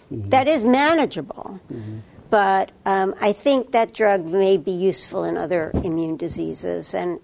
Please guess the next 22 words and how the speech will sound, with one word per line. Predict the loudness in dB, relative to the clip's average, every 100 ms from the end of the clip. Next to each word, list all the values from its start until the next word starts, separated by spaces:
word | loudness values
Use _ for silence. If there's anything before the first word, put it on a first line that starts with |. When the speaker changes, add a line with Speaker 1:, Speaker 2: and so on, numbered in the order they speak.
| _
Speaker 2:
less, | -4 0 0 0 -6 -12
have | -8 -8 -8
less | -6 -2 -2 -2
of | -6
a | -4
role | -2 -2 -2 -2 -6 -10
in | -12 -10 -10
I | -10 -12
T | -10 -12
P. | -10 -10
Speaker 1:
I | -8 -12
see. | -12 -14 -2
Speaker 2:
But | 2
in | 2 4
refractory | 2 2 2 0 0 -2 -2
patients, | 0 2 0 2 0 0 -2 -6 -14 _ -20 -20 -20 -8
it | -6 -2
might | -2 -2 -2
be | -2
worth | 0 -2 -2
a | -12
try. | -6 -6 -6